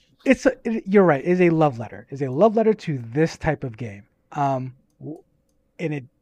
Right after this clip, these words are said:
does not do anything else except say, "I love you, old games." Like, okay, I, I, I loved you too, but, uh, I, I, I, I,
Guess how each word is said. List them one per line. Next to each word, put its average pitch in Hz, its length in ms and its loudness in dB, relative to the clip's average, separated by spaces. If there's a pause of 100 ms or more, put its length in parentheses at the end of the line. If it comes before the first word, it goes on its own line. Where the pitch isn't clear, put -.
(160)
does 170 240 4
not 160 380 0
do 151 180 0
anything 143 460 -4
else 131 320 -6 (240)
except - 400 -8 (400)
say, 127 680 -6 (840)
"I 151 120 2
love 147 280 0
you, 127 180 -8
old 127 260 -10
games." 123 560 -10 (1200)
Like, 160 260 -4
okay, 170 540 2
I, 151 80 -6
I, 147 320 -4
I 165 160 2
loved 151 400 0
you 156 180 -6
too, 160 440 0
but, 135 180 -6
uh, 131 280 -4 (960)
I, 143 60 -4
I, 131 640 -8 (100)
I, 110 120 -16
I, 139 100 -10